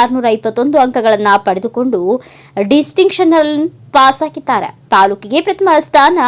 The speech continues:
ಜಿಲ್ಲೆಗೆ ಎರಡನೇ ಸ್ಥಾನ, ರಾಜ್ಯಕ್ಕೆ ನಾಲ್ಕನೆಯ ರ್ಯಾಂಕ್ ಪಡೆದುಕೊಂಡಿದ್ದಾನೆ. ರೈತ ಕುಟುಂಬದಲ್ಲಿ ಜನಿಸಿ ವ್ಯಾಸಂಗದ ಜೊತೆಗೆ ಕೃಷಿ ಚಟುವಟಿಕೆಯಲ್ಲಿಯೂ ತೊಡಗಿಸಿಕೊಳ್ಳುತ್ತಿದ್ದ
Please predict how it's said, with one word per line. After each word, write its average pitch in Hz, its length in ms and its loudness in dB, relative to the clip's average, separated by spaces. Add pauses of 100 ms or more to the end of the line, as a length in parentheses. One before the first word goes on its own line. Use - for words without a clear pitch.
(200)
ಜಿಲ್ಲೆಗೆ 254 300 -2 (140)
ಎರಡನೇ 262 280 -2 (120)
ಸ್ಥಾನ, 226 240 2 (160)
ರಾಜ್ಯಕ್ಕೆ 285 420 2 (100)
ನಾಲ್ಕನೆಯ 302 460 2 (160)
ರ್ಯಾಂಕ್ 240 260 0
ಪಡೆದುಕೊಂಡಿದ್ದಾನೆ. 185 680 -4 (560)
ರೈತ 269 220 2 (120)
ಕುಟುಂಬದಲ್ಲಿ 247 540 -2
ಜನಿಸಿ 226 260 -4 (100)
ವ್ಯಾಸಂಗದ 285 540 2 (180)
ಜೊತೆಗೆ 247 280 -2 (100)
ಕೃಷಿ 262 200 -6 (100)
ಚಟುವಟಿಕೆಯಲ್ಲಿಯೂ 247 920 -2 (100)
ತೊಡಗಿಸಿಕೊಳ್ಳುತ್ತಿದ್ದ 226 840 -2